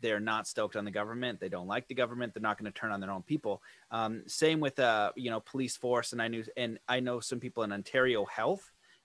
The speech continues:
um, and other organizations. But what seems to be a common thread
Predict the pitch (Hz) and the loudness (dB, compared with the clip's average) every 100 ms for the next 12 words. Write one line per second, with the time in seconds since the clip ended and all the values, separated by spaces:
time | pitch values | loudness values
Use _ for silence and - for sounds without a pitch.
0 | - 120 113 113 131 123 123 117 113 113 | -2 0 2 0 -2 0 2 2 2 -2
1 | 110 143 151 123 - - - - 139 143 | 2 2 2 -4 -10 -18 -6 2 4 6
2 | 180 - 208 196 165 151 143 151 139 117 | 2 2 -2 -2 4 4 4 0 0 -2
3 | 110 143 190 160 120 | -6 4 6 6 2